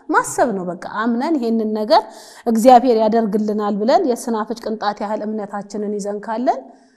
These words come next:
እንግዲህ የወላዲተ አምላክ ለበላይ አሰብ ጥላዋን እንደጣለች በእኛም በምንጸልየው ምህላና ጸሎታችን ላይ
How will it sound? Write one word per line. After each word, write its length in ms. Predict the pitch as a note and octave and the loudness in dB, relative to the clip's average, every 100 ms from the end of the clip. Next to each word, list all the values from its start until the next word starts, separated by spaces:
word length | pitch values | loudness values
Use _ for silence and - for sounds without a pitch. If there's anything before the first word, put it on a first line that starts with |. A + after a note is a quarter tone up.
| _ _ _ _ | _ _ _ _
እንግዲህ 360 | A3 G3+ G3 D#4 A#3 - G#3+ | -8 -4 -2 -2 -2 -12 -8
የወላዲተ 760 | G3+ F#3+ F#3 F#3 G3 F#3+ F#3+ G#3+ | -6 -4 -4 -4 -4 -4 -6 -8
አምላክ 440 | F#3 F3+ F3+ F3 F3 | -8 -8 -8 -10 -10
ለበላይ 420 | G3 F3 F3 F3+ F3 | -12 -10 -10 -10 -10
አሰብ 360 | F3 G#3+ B3+ - - _ - | -10 -6 -6 -8 -20 _ -12
ጥላዋን 380 | G3+ F3+ E3+ | -8 -6 -6
እንደጣለች 640 | F3 F3 F3 D#3+ F3+ G4 - - - _ _ _ - | -8 -10 -10 -10 -2 -2 -2 -16 -20 _ _ _ -4
በእኛም 400 | G#3+ G3 F#3+ F3+ | -2 -2 -4 -6
በምንጸልየው 840 | F3 F3+ F3+ F3+ - F3 F3 F3 E3+ | -4 -4 -4 -6 -8 -10 -8 -8 -8
ምህላና 520 | F3+ F3+ F3 E3+ F3 F3+ | -8 -8 -8 -10 -12 -12
ጸሎታችን 640 | F3+ F#3 E3+ E3+ - F#3 | -12 -14 -12 -14 -12 -10
ላይ 140 | A#3 | -8